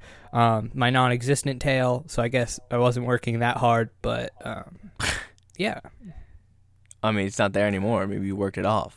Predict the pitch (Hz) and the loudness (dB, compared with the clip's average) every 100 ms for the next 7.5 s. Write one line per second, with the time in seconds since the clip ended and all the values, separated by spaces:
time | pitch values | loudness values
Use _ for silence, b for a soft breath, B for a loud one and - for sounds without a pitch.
0 | - 135 139 110 113 120 101 98 - 139 | -6 2 6 6 8 6 6 2 -6 -2
1 | 175 196 170 117 113 123 117 156 139 123 | 2 2 0 -2 -10 -10 -4 0 0 2
2 | 147 120 107 131 123 117 - 147 131 123 | 4 6 6 6 6 4 4 4 4 2
3 | 110 110 113 117 113 110 - 113 117 120 | 0 0 -2 -4 -4 -4 -4 -4 -4 -6
4 | - - _ _ _ _ _ - _ - | -10 -18 _ _ _ _ _ -20 _ -4
5 | 127 147 139 - - - - 165 208 - | 0 0 -2 -6 -18 -16 -2 0 0 -2
6 | - - - 131 110 - - 110 120 117 | -16 -12 -4 -4 -4 -10 -2 0 0 0
7 | 123 - - - 143 | -2 -4 -4 -2 -2